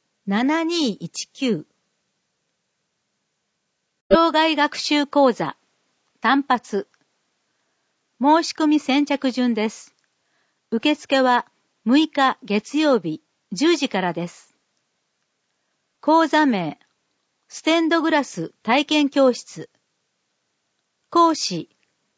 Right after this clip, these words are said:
岡野義恵。時、五月十三日水曜日、十三時から十六時。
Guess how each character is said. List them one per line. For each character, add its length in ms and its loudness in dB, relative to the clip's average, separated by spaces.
岡 280 0
野 240 -2
義 400 -4
恵。 180 -2
時、 480 -4
五 140 0
月 380 0
十 240 -2
三 300 0
日 460 -4
水 380 -2
曜 220 2
日、 280 -10
十 260 0
三 320 0
時 140 -4
か 160 -2
ら 260 -6
十 240 0
六 300 0
時。 240 -8